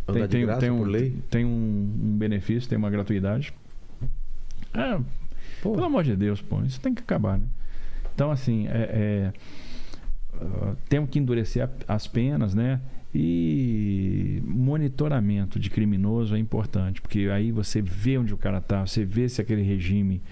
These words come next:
Speaker 2: é, que foi determinado pela justiça tá sendo cumprido, se as servidões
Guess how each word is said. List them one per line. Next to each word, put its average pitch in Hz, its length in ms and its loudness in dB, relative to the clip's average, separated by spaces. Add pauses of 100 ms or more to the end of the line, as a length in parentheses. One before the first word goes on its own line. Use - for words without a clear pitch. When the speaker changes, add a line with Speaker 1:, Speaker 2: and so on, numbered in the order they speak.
(520)
Speaker 2:
é, 143 680 0 (380)
que - 80 0
foi 123 220 2
determinado 104 680 0
pela 101 200 0
justiça 92 580 0
tá - 140 0
sendo 98 220 0
cumprido, 98 360 0
se - 120 0
as 101 80 -2
servidões 117 960 0